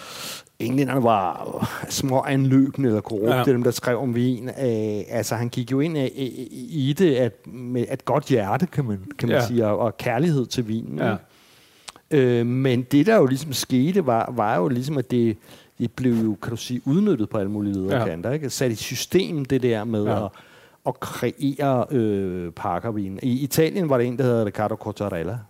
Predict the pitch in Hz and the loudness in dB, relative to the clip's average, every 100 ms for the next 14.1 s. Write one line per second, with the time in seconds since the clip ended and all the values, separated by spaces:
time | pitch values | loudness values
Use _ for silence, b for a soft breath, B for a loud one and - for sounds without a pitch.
0 | _ 123 - - 127 - _ - - 147 | _ -12 -12 -10 -10 -12 _ -8 -4 -2
1 | - 135 135 123 117 - 127 139 156 131 | 0 -2 -2 -6 -10 -12 -8 -6 -2 -2
2 | - 107 120 - _ _ _ _ 113 135 | -2 -4 -6 -12 _ _ _ _ 0 2
3 | 120 113 131 160 - 127 127 107 107 113 | 4 2 0 -2 -6 -6 -4 -4 -4 -4
4 | 131 - 120 123 107 - - 131 - 123 | -8 -8 -8 -8 -10 -8 -8 -8 -8 -8
5 | 110 131 - 135 156 120 - 135 - - | 0 0 0 -2 -2 -4 -6 -8 -8 -6
6 | 127 131 - 123 117 127 - 131 143 - | -4 -4 -2 -4 -4 -8 -12 -4 -4 -4
7 | 120 135 147 156 175 180 165 160 156 151 | -4 0 4 4 4 4 4 4 2 4
8 | 156 135 - - - - 143 139 127 120 | 4 4 2 -2 -4 -8 0 2 4 4
9 | 107 - - 113 - - 123 - 123 - | 0 -4 -10 -10 -6 0 0 0 -4 -4
10 | - _ _ _ _ _ _ _ _ _ | -12 _ _ _ _ _ _ _ _ _
11 | - - 131 131 - 156 131 131 117 107 | -16 0 2 2 2 -2 0 2 4 4
12 | 98 B B B - 120 120 151 196 180 | 0 B B B -8 -6 0 0 2 2
13 | 131 120 123 120 127 127 139 117 113 127 | 4 4 2 2 2 2 2 2 2 0
14 | 113 | -2